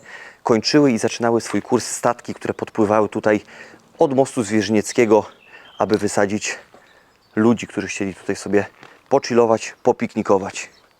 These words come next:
Tak się prezentuje z drugiej strony. Już widać, całość pokryta jest mchem. No i niestety taki przykry obrazek tuż obok amfiteatru. Idziemy teraz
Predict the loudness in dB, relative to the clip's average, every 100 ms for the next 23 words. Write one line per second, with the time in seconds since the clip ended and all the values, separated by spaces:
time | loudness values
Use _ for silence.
0 | _ -12 -10 -8 -6 -6 -6 -6 -4 -4
1 | -2 -2 0 -4 -4 -2 0 0 -2 _
2 | _ -20 -20 -20 _ -12 -6 -6 -4 0
3 | 0 0 -8 -6 -2 0 0 -2 -4 0
4 | -2 -2 -8 -20 _ _ _ _ -20 _
5 | _ _ _ _ -2 2 2 2 0 -2
6 | 0 -2 -2 _ _ -4 -4 -6 -8 -2
7 | 0 2 0 0 -4 -8 -18 _ _ _
8 | -20 -20 -20 -20 _ _ -2 -2 0 2
9 | 2 0 -4 -2 -2 -2 -6 -18 -20 _
10 | _ _ _ _ -4 0 2 2 0 -2
11 | -8